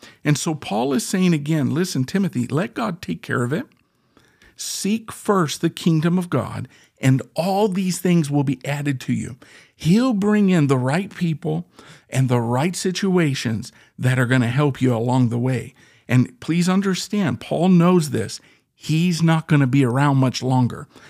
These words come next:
So just as a father, he, he, Paul's a father to Timothy.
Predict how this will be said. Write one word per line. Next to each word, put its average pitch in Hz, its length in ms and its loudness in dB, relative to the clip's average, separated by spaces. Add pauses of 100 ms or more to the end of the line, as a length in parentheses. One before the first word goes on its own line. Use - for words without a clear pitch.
(200)
So 139 180 -4
just 139 480 -2
as 185 160 0
a 135 80 0
father, 180 640 -2
he, 156 260 -2
he, 147 300 -2 (160)
Paul's 247 280 -4
a 262 60 -2
father 165 400 0
to 117 140 -2
Timothy. 160 460 -4